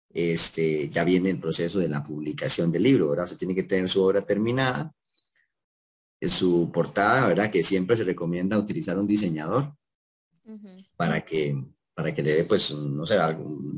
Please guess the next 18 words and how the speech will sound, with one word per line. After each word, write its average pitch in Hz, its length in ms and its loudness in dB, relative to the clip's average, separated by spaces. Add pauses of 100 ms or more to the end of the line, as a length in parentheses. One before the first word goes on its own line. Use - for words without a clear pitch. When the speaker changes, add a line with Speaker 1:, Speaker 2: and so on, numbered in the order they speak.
(120)
Speaker 1:
sea 98 180 2
más 107 120 4
bonita. 117 280 2 (300)
Usted, 107 260 4
uno 139 200 6
puede 139 160 2
crear 123 200 4
las 131 160 0
portadas 104 420 -2
en 95 100 0
el 87 60 -2
mismo 104 300 0
Amazon, 92 460 -4
pero 117 400 2 (580)
son 104 380 0
plantillas 104 460 0
sencillas, 98 880 -2
eh, - 380 -8